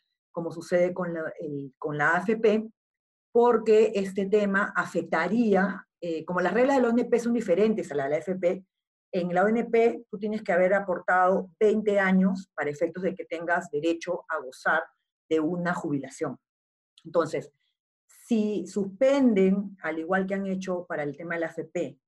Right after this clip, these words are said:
que te retengan la O N P, pueden afectar estos veinte, veinte años. Y la regla de la O N P es tan rígida que si tú aportaste diecinueve años y once meses, no te toca,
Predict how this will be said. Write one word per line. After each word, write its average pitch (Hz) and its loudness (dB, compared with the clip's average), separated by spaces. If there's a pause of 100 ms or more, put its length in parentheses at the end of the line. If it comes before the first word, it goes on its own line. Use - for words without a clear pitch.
que 151 -14
te 151 -4
retengan 185 -2
la 151 -2
O 165 2
N 165 -4
P, - -2 (1500)
pueden 240 4
afectar 220 0
estos 196 -4
veinte, 208 2
veinte 185 2
años. - -6 (140)
Y 185 -2
la 180 0
regla 233 2
de 220 2
la 202 0
O - -2
N 214 0
P 196 2
es 190 -4
tan 214 -4
rígida 185 0 (400)
que 180 -10
si 170 -8
tú 226 2
aportaste 214 -2 (120)
diecinueve 202 -2 (320)
años 202 -2
y 180 -2
once 214 2
meses, 208 0 (400)
no 185 -4
te 196 0
toca, 196 -2